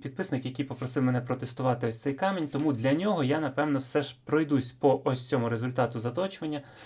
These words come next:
ось цим каменем. Не знаю, получиться чи не по-, е, получиться отримати якусь корисну інформацію. Думаю, що получиться. Подивимося, як зміниться картинка. Попробуємо його в роботі. Вже на цьому ножі.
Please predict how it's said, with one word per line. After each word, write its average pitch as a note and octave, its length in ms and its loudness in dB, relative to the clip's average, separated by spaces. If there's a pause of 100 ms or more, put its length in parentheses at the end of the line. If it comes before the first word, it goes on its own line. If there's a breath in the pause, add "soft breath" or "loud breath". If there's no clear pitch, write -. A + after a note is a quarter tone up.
(200 loud breath)
ось - 240 2
цим D3 240 2
каменем. G#2 420 -2 (540 loud breath)
Не E3 180 4
знаю, A#2+ 320 2
получиться D#3 400 0
чи C#3+ 120 -4
не C#3 60 0
по-, D3 380 -2
е, - 20 -4
получиться C#3+ 440 -2
отримати C3+ 360 0
якусь C3+ 200 -2
корисну C#3+ 320 0
інформацію. F#3 460 0
Думаю, D3+ 220 2
що C3+ 200 -6
получиться. E3 380 -2
Подивимося, B2+ 440 2
як B2 100 2
зміниться A#2 380 2
картинка. E3 600 0 (380 loud breath)
Попробуємо C3+ 480 2
його A#2 200 0
в A#2 60 0
роботі. E3+ 540 2 (240 loud breath)
Вже D3+ 160 4
на F3+ 200 4
цьому B2 340 2
ножі. E3 440 -2